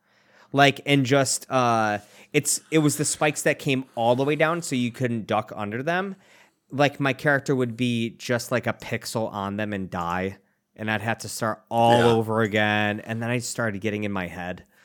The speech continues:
Speaker 1: Um, that level was very hard. Cloud Ruins was incredibly diff-,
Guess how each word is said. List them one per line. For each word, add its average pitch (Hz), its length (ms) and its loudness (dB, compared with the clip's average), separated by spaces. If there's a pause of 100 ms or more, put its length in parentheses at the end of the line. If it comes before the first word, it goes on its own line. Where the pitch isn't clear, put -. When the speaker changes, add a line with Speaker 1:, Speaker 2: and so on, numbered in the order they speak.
(420)
Speaker 1:
Um, 90 540 -4 (1200)
that 170 360 8
level 180 200 6
was 147 160 2
very 135 240 6
hard. 107 460 2 (460)
Cloud 147 440 4
Ruins 123 500 4
was 95 540 -2
incredibly 92 800 -4
diff-, 87 220 -10